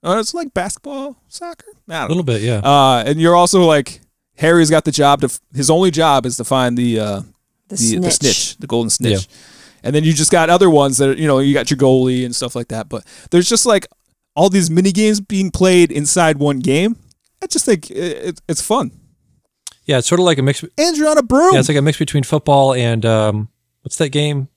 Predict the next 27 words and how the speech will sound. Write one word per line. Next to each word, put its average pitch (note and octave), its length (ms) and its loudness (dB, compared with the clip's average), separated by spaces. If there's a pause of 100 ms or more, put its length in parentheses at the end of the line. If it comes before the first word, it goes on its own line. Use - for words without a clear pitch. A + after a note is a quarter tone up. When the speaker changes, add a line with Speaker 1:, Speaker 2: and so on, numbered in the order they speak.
Speaker 2:
with A#2+ 160 -8
the, A#2+ 200 -4
with A#2+ 140 -6
the A#2+ 60 -2
net? B2+ 340 -2 (240)
We, A2+ 240 -12 (100)
on A2+ 120 -4
the G#2+ 140 -6
handle, B2+ 400 -4
you A#2+ 100 -8
have G#2+ 140 -6
a - 20 -8
net B2+ 160 -4
and B2 100 -6
a A2+ 40 -4
handle. B2 360 -6 (920)
Um, G2+ 480 -10 (1800)
Speaker 1:
Lacrosse? C#3+ 420 0
Speaker 2:
Lacrosse, C3 300 0
yeah, A#2+ 180 0
it's G2+ 80 -4
like A#2 140 -4
lacrosse A2 480 -4
a - 80 -20
little G2 100 -10
bit, F#2 160 -10
right? A2+ 220 -6